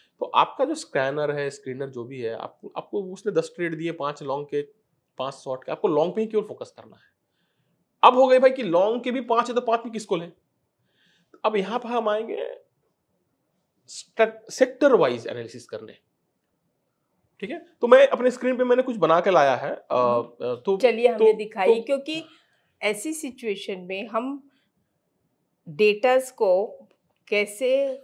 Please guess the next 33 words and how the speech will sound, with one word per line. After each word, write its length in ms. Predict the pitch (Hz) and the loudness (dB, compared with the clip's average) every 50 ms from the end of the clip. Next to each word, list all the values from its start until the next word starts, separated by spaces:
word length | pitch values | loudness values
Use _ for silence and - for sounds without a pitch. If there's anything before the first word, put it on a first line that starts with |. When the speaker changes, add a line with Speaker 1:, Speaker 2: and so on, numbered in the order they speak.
| _ _ | _ _
Speaker 2:
स्ट्रक्चर 600 | - - - - 226 226 - - - 262 262 254 | -20 -8 -2 -2 -2 -2 -2 2 4 4 4 4
करें, 520 | 254 226 190 165 170 190 220 254 - _ _ - | 4 0 0 0 0 -4 -6 -8 -10 _ _ -20
Speaker 1:
हम्म। 120 | 87 - - _ _ _ - | -20 -20 -20 _ _ _ -2
Speaker 2:
कैसे 380 | 226 220 214 208 - - 269 277 | 0 0 0 -2 -4 -6 -6 -6
समझें 680 | 277 - - 202 185 180 170 - 233 220 202 185 175 190 - _ _ _ _ _ - | -6 -6 -6 -6 -6 -8 -8 -6 -6 -4 -4 -4 -6 -10 -12 _ _ _ _ _ -2
और 140 | 185 196 | -2 -2
उसके 440 | - - 220 220 220 - - 277 269 | -2 -2 -4 -4 -4 -4 -6 -6 -4
बेस 400 | 220 208 196 180 185 185 - _ - | -2 -2 -4 -4 -4 -8 -14 _ -2
पे 320 | 220 196 165 143 - - _ _ _ - - - | 0 0 0 -2 -8 -16 _ _ _ -20 -8 -4
हम 360 | 208 220 208 190 180 - _ - | -2 -2 -2 -2 -6 -12 _ -6
एफ़ 240 | 202 190 - - 233 | -6 -6 -4 -4 -4
एंड 180 | 233 233 226 | -4 -2 0
ओ 60 | 226 220 | -2 -2
कैसे 340 | 220 220 202 214 - 220 | -2 -4 -6 -4 -4 -6
ट्रेड 380 | 208 214 - 214 208 214 196 - | -6 -4 -2 -2 -2 -2 -2 -4
करें, 340 | - 190 165 156 156 151 151 _ _ _ _ _ _ _ _ _ _ _ _ _ _ - | -6 -4 -4 -6 -8 -14 -16 _ _ _ _ _ _ _ _ _ _ _ _ _ _ -4
क्योंकि 420 | 233 233 226 233 254 254 254 247 | -2 -2 -2 -4 -8 -8 -6 -6
आज 300 | - - - - 196 - | -2 2 2 2 2 0
का 160 | - 233 226 | -2 -2 -2
क्रेज 440 | 226 226 226 208 208 208 214 208 - | -2 -2 0 2 2 2 0 -2 -6
जो 100 | 214 208 | -6 -6
है 140 | 208 214 208 | -4 -4 -6
वो 160 | 190 190 180 | -6 -4 -4
ऑप्शंस 540 | 170 156 - - - 185 165 151 147 - - | -4 -4 -6 -10 -10 -10 -10 -10 -12 -14 -14
ही 140 | 175 147 147 | -14 -14 -14
है। 200 | 139 127 - _ _ - | -14 -18 -20 _ _ -8
Speaker 1:
या, 80 | 123 - - - _ _ _ _ _ - | -8 -8 -8 -10 _ _ _ _ _ -6
पहले 200 | 160 165 185 220 | -4 -4 -4 -4
ना, 280 | 285 359 392 415 - - _ _ _ _ - | -6 -8 -10 -12 -14 -20 _ _ _ _ -4
अ, 360 | 123 120 117 113 113 113 - _ _ _ _ _ _ _ _ _ _ _ _ _ _ _ _ _ _ _ _ _ _ _ _ | -4 -2 -2 -4 -6 -10 -14 _ _ _ _ _ _ _ _ _ _ _ _ _ _ _ _ _ _ _ _ _ _ _ _
ये 140 | 165 156 170 | -12 -10 -10
सपोज 280 | 160 160 151 156 156 147 | -10 -10 -12 -12 -14 -14
है 200 | 151 190 302 | -12 -12 -12